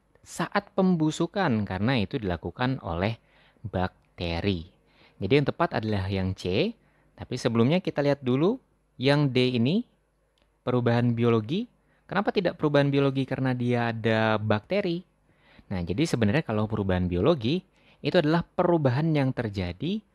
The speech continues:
pada makhluk hidup. Nah, ingat ya, perubahan yang terjadi pada makhluk hidup. Jadi, perubahan yang bersifat kekal.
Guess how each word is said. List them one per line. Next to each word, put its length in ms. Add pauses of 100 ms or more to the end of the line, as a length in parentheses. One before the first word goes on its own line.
(280)
pada 480 (280)
makhluk 520
hidup. 280 (1600)
Nah, 160
ingat 240
ya, 160
perubahan 640
yang 120
terjadi 440 (400)
pada 480 (240)
makhluk 400
hidup. 240 (880)
Jadi, 400 (240)
perubahan 560
yang 240
bersifat 560
kekal. 560